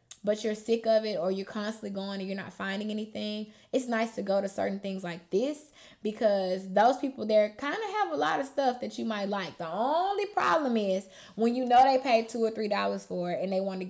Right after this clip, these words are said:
sell it to you for thirty. I can't fuck with that. You know, sometimes I can.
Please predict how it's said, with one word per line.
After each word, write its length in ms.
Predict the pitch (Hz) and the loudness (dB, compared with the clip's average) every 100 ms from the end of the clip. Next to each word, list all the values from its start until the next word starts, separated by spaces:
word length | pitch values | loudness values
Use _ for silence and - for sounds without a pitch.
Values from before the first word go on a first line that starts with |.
| - | -6
sell 320 | - 233 208 | 2 6 6
it 80 | 196 | 4
to 80 | 196 | -8
you 120 | 190 | -8
for 160 | 185 175 | -8 -6
thirty. 420 | 175 160 151 120 - - - - | -4 -6 -8 -16 -20 -20 -16 0
I 140 | 277 | 0
can't 420 | 381 381 330 - - | 2 2 0 -2 2
fuck 240 | 254 254 | 2 2
with 120 | 254 | -2
that. 260 | - 113 - _ - - _ - | -2 -4 -10 _ -20 -20 _ -6
You 100 | 247 | 0
know, 220 | 247 233 | 4 6
sometimes 500 | 233 330 392 392 359 | 6 2 2 2 4
I 140 | 311 | 2
can. 500 | 294 220 196 185 226 | 0 -2 -2 -4 -6